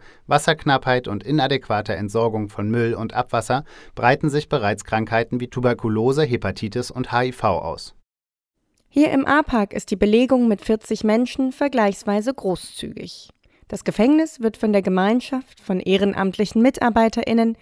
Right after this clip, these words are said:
Speaker 2: sowie von den Häftlingen selbst verwaltet. Wie Roberto Carlos.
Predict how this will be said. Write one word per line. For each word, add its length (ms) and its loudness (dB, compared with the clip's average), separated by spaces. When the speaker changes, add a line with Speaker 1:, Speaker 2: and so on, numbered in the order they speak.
Speaker 2:
sowie 240 2
von 160 2
den 120 4
Häftlingen 600 2
selbst 400 0
verwaltet. 760 -2
Wie 60 4
Roberto 460 4
Carlos. 600 2